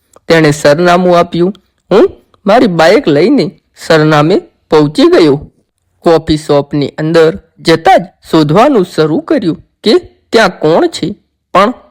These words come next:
પાછળથી મને એક અવાજ સંભળાયો કે હું પાછળ ફરવા જઈ રહ્યો હતો અને તેણે કહ્યું, મેડમે તમને ઉપરના માળે બોલાવ્યા છે. તેણે મને અહીંથી જવાની દિશા જણાવી.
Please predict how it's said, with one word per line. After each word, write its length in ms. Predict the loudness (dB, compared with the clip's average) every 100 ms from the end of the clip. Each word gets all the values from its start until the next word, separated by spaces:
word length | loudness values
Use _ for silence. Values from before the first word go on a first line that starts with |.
| -4
પાછળથી 540 | 0 0 0 -2 -2
મને 320 | -2 -2 -2 -2
એક 160 | -4 -4
અવાજ 260 | -2 -2 -2
સંભળાયો 600 | -6 -8 -4 -4 -4 -6 -10 _ _ -8
કે 60 |
હું 200 | -6 -6 -8 _ -4
પાછળ 360 | -2 0 -2
ફરવા 380 | -2 -2 0 0
જઈ 260 | 0 0 2
રહ્યો 280 | 0 0 -2
હતો 260 | -4 -6 -8 -10 _ -4
અને 160 | -2
તેણે 320 | -2 -2 -2 -4
કહ્યું, 400 | -6 -6 -6 -10 _ _ _ -10
મેડમે 500 | -2 0 0 -2 -2 -8 _ -4
તમને 280 | -2 0 0
ઉપરના 540 | -2 -2 -2 0 -2
માળે 320 | 0 0 0
બોલાવ્યા 680 | -2 -2 -2 -2 -2 -2 -4
છે. 120 | -8 -14 -16 _ _ -6
તેણે 280 | -2 0 -2
મને 240 | -2 -4
અહીંથી 520 | -6 -8 -8 -6 -8 -8 _ _ -2
જવાની 460 | 0 2 0 -2
દિશા 380 | -2 -2 -2 -2
જણાવી. 520 | -2 -2 -2 -4 -8